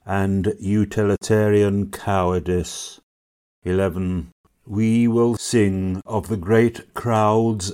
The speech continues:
agitated by work, pleasure, and revolt, the multicolored and polyphonic surf of revolutions in modern capitals, the nocturnal vibration of the arsenals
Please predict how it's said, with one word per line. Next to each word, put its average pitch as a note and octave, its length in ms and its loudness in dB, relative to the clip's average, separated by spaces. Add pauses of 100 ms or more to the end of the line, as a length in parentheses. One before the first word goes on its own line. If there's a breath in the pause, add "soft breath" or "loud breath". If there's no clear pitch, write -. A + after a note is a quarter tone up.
agitated G2+ 680 0
by F#2+ 220 2
work, G2 640 0
pleasure, G2 640 2 (160 loud breath)
and F#2 460 -2
revolt, F2+ 720 -2 (240)
the G2+ 100 -4
multicolored G#2+ 1120 2
and G2 480 -2
polyphonic G#2+ 960 0
surf G2 720 -2
of F#2+ 340 -4
revolutions G2+ 1120 0 (100)
in G2+ 480 0
modern F#2+ 540 0
capitals, F2 1160 -4 (200)
the G2+ 80 -2
nocturnal G#2+ 680 2
vibration G2+ 960 2
of F2 160 -6
the G2+ 140 0
arsenals F2 1120 -4